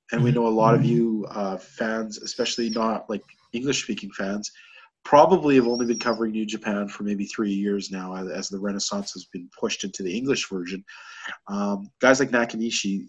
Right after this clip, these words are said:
Speaker 1: he had his heyday way before we came along, and all we've seen is this old, you know, broken down kind of dude. Same as, like, Tenzan. You know, that I, you read all this stuff about Tenzan being this super great wrestler.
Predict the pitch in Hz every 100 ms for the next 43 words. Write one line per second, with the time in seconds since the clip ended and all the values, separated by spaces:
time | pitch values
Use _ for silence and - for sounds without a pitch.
0 | - - 127 127 120 104 113 117 107 92
1 | 90 110 131 117 101 - 104 104 107 101
2 | 92 95 92 98 101 113 113 110 - 107
3 | 98 98 101 - - - - _ - 117
4 | 117 113 110 110 110 107 107 107 107 107
5 | 104 107 104 - 104 98 131 135 127 -
6 | - _ - 208 202 175 185 - 156 175
7 | 147 90 87 _ _ _ _ _ - 104
8 | 110 113 117 120 120 120 120 127 123 117
9 | 113 - 120 113 107 - 120 117 110 104
10 | 110 104 - - - 107 113 107 110 127
11 | - 110